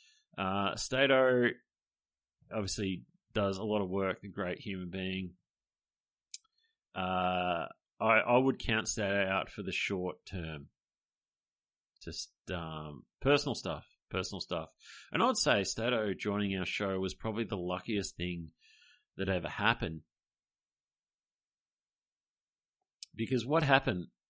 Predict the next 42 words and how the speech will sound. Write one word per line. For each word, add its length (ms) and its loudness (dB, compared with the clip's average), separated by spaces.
was 380 -2
Stato, 260 0
<laughs> 180 -16
Stato 340 2
joined 340 2
the 60 2
show, 280 2
and 100 0
not 140 4
only 280 2
did 180 -4
he 180 -2
have, 240 -2
so 120 2
he 80 4
has 180 4
the 100 0
connection 480 0
to 140 -6
Warnie 520 -4
and 140 -8
the 100 -6
Dream 280 0
Team 340 -4
talk 260 -4
guy, 180 -4
so 200 -6
he 100 -2
kind 280 0
of 140 -2
had 200 2
a 60 2
little 260 2
bit 160 0
of 80 -2
an 120 -2
in 260 -4
there, 240 -2
and 100 -6
obviously, 560 -6
you 180 -4
know, 200 -4